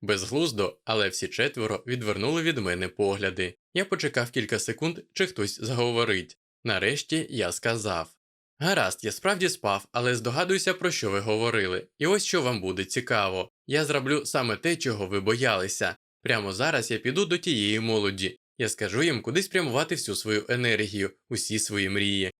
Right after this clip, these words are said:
своє прагнення зробити щось справді важливе для світу. Подивіться на себе, жалюгідна компанія. Сидите тут, згорбившись у хатині, боїтеся діяти, боїтеся мене, боїтеся Магіса, боїтеся будь-кого з тих часів,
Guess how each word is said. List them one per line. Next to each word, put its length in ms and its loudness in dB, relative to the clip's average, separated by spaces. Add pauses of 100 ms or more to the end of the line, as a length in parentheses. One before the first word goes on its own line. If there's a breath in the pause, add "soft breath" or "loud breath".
своє 360 0
прагнення 560 0
зробити 440 0
щось 280 -2
справді 420 -2
важливе 520 2
для 200 0
світу. 600 -2 (200)
Подивіться 540 0
на 140 0
себе, 440 0 (100)
жалюгідна 600 0
компанія. 680 0 (200)
Сидите 560 2
тут, 280 -6
згорбившись 680 0
у 80 -6
хатині, 760 -2
боїтеся 520 0
діяти, 640 -2
боїтеся 580 0
мене, 480 0
боїтеся 560 0
Магіса, 680 -2 (140)
боїтеся 500 0
будь-кого 480 2
з 60 -6
тих 180 -4
часів, 480 -2